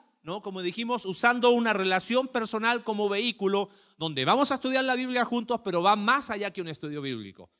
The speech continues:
¿Claro? Si hay preguntas, hoy es distinto. Levanta la mano, ningún problema,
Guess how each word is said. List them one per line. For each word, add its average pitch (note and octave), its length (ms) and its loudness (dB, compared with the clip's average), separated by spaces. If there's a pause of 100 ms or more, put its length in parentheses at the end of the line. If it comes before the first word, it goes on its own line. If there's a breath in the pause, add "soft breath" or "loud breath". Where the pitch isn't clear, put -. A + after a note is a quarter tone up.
¿Claro? A#3+ 320 0 (640)
Si - 140 -2
hay B3+ 100 2
preguntas, B3+ 680 -4 (200)
hoy A#3 360 0
es A3+ 80 -4
distinto. E3+ 560 -6
Levanta F#3 320 -4
la F3 80 -4
mano, G#3 560 -4
ningún E3+ 340 -6
problema, F3 540 -6